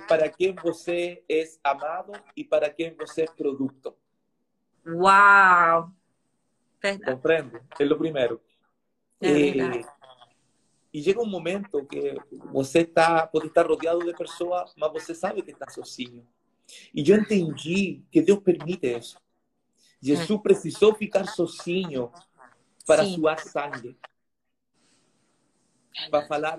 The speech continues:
Speaker 1: "Pai, se, se pode, passa de mim este cálice."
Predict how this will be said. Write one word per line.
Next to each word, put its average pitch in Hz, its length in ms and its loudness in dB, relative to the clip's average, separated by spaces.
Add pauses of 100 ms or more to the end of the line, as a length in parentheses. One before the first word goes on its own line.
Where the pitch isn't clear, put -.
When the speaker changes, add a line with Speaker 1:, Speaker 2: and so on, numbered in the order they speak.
(160)
Speaker 1:
"Pai, 151 440 -6 (880)
se, - 440 -14 (280)
se - 280 -16
pode, 165 380 4
passa 165 340 -2
de 151 120 -6
mim 151 140 -14
este 160 180 -8
cálice." 143 460 -10